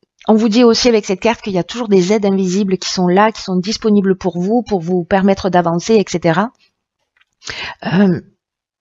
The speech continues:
et posez-vous la question, qu'est-ce que vous pouvez concrètement mettre en œuvre dans votre vie pour avancer vers,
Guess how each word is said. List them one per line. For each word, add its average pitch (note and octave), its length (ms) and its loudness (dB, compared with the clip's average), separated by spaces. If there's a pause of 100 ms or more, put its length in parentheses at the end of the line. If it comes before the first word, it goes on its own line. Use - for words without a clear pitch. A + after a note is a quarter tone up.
(1120)
et A#3+ 100 2
posez-vous D4 400 2
la A#3 100 2
question, B3+ 320 -4
qu'est-ce C#4+ 180 -2
que - 100 -4
vous A3 180 -4
pouvez G#3+ 600 0
concrètement A#3+ 560 -2
mettre G#3+ 320 0
en G#3 120 0
œuvre F#3 100 0
dans F3+ 140 0
votre F3 220 -2
vie C4 120 -4
pour G#3+ 160 -2
avancer F#3+ 340 0
vers, G#3 220 0